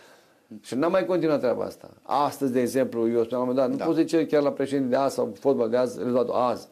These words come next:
Speaker 1: Azi, pentru zece ani, cincisprezece ani, trebuie să vadă ceva după doi, patru, cinci ani. Sau să vezi, să emulezi în cinci ani, trebuie să vezi șase ani, vezi ceva în spatele tău,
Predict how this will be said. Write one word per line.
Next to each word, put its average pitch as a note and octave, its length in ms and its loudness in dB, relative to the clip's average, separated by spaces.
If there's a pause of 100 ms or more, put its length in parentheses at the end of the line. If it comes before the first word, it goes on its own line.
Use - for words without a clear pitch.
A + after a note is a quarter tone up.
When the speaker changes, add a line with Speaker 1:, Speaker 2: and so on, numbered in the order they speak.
(320)
Speaker 1:
Azi, C3 280 -2
pentru D3+ 580 -2 (180)
zece D#3+ 340 0
ani, E3+ 120 -2
cincisprezece C#3 260 -2
ani, C3 80 0
trebuie C3 220 -2
să B2+ 80 -4
vadă D#3+ 260 2
ceva D#3+ 200 2
după B2+ 180 -4
doi, A#2+ 180 0
patru, A2 320 0
cinci G2+ 280 -12
ani. F2 140 -6 (300)
Sau F#2 120 -6
să G#2 160 -4
vezi, C3+ 200 2
să C3 60 -4
emulezi C3 420 2
în A#2 100 -4
cinci C3 280 -4
ani, C#3 140 0
trebuie C#3+ 260 -4
să E3 60 2
vezi D3 120 0
șase B2+ 320 -2
ani, C3+ 160 -2
vezi D3 200 0
ceva D#3 220 -2
în D3 60 2
spatele A#2+ 360 -2
tău, G2+ 220 -4